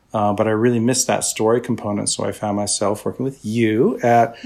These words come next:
<laughs> uh, Rovio. Um, and that was a really unique challenge for me because that was about, uh, taking something that was a world-renowned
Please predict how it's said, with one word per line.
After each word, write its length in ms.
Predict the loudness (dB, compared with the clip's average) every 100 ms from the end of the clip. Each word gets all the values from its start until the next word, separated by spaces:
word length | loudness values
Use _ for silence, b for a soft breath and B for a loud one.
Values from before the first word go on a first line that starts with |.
| -14
<laughs> 220 | -16 2
uh, 220 | 6 6
Rovio. 840 | 6 8 8 8 4 2 2 0 -2
Um, 400 | 0 2 0 -2
and 300 | -2 -2 2
that 100 | 2
was 120 | 4 4
a 40 |
really 160 | 4 4
unique 260 | 4 2 0
challenge 460 | 4 4 4 0 -4
for 100 | -6
me 140 | -4
because 360 | -4 -2 0 2
that 160 | 2
was 120 | 0 -2
about, 520 | -2 0 2 0 -8 b b b b _
uh, 400 | 0 2 2 0
taking 440 | -4 -2 0 0 0
something 440 | -2 -2 -4 -2
that 260 | 2 2 2
was 340 | -2 -2 -2
a 120 | -2
world-renowned 1040 | -2 2 4 4 2 0 0 0 0 -2